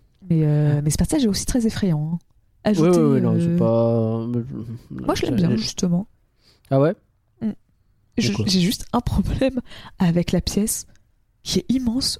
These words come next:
Speaker 1: mais très vide à ce moment-là. Ah,
Speaker 2: C'est
Speaker 1: est-ce que c'est
Speaker 2: vrai.
Speaker 1: pour montrer au début, au début, c'est rempli avec de la nourriture,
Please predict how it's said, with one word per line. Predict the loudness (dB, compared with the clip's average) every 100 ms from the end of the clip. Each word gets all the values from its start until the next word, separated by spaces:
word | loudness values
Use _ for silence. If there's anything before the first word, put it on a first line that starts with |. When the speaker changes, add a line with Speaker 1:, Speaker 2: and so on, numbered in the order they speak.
| -4
Speaker 1:
mais |
très | -2 0 0
vide | 2
à | 0
ce | 0 2
moment-là. | 2 2 -2 -10 _ -2
Ah, |
Speaker 2:
C'est | 0
Speaker 1:
est-ce | 2
que | 2
c'est | 0
Speaker 2:
vrai. | 0
Speaker 1:
pour | 0
montrer | -2 0 0 2
au | 2
début, | 0 -2 0 0 -2 -6 -20 -20 -6
au | -4
début, | 0 0
c'est | 0
rempli | -2 -2 -2
avec | -2
de | 0
la | 0 2
nourriture, | 0 0 -2